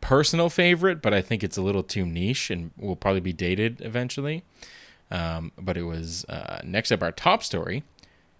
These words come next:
"She sold seashells by the seashore. Now she's making waves in the crypto market." More on that at eleven. Funny. That's funny.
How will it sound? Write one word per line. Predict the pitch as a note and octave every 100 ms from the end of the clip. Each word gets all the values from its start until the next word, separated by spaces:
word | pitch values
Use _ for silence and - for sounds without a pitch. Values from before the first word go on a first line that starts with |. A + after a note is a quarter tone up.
| _
"She | - - G3+
sold | - G#3 F#3+
seashells | - C4+ - G#2+ F2
by | G2+ G#2+
the | G2
seashore. | - F#3+ - G2+ - - - _ _
Now | F#2+ D#3+ E3+ G#2 F#3 _ _ _
she's | - G#2+
making | G#2 G#2+ G#2 F#2+
waves | A2 A#2 G#2
in |
the | E2+
crypto | - A3 A3+ G#2
market." | E2+ - - - _ _ _ -
More | F2+ F2
on | F2+
that | F#2 F#2+
at | G#2
eleven. | A#2+ F2 - - _ _ _ _ _ _ _ _ _ _ _ _
Funny. | - A2+ E2 D#2 _ _ _ _ _ _ _ _ _ _ _ _ -
That's | G#2+ -
funny. | - F#2 D2